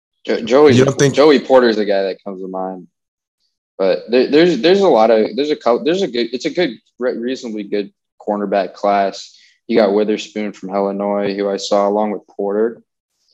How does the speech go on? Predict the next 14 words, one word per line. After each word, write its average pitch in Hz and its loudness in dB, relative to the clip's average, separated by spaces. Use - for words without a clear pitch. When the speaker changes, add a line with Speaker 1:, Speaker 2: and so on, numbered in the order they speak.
Speaker 1:
Those 113 0
are 104 -2
just 101 -8
two 117 -4
Big 98 -4
Ten 98 -6
guys, 95 -6
which 101 -6
I 98 2
follow 95 -2
the 92 -8
most. 98 -6
But, 101 -2
um, 98 -6